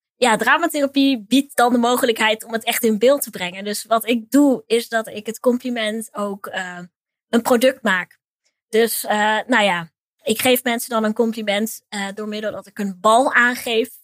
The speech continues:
En die bal staat voor het compliment. Dus ik loop dan letterlijk naar iemand toe. En terwijl ik die bal geef, kan ik bijvoorbeeld zeggen, "Goh, wat, eh, wat ben jij een leuk persoon.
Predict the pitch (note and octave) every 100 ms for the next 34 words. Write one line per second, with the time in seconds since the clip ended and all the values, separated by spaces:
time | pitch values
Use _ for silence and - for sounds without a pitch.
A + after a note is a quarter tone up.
0 | _ _ - A3+ G#3+ G#3+ G3+ G#3 G#3+ _
1 | - - A3+ A#3 - G#3+ A3 G#3 - A3
2 | G#3 G#3+ G3+ F#3 D#3 - - A#3 A#3 A3+
3 | G#3 A3+ B3+ C#4+ B3+ A#3 A3+ G#3+ G3 A#3+
4 | B3 D#4 _ _ _ _ _ G#3+ A3+ B3
5 | B3+ B3 G#3 G#3+ G#3 A#3+ A#3 C4 - _
6 | _ _ - G#3 G#3+ A3 A3 G#3+ A#3+ A3
7 | G#3 B3 A#3 G#3 F#3+ - G3+ F#3+ F#3+ G#3
8 | _ _ _ - B3 B3 A#3 A#3 A3+ G#3+
9 | G#3+ - A3+ F#3 E3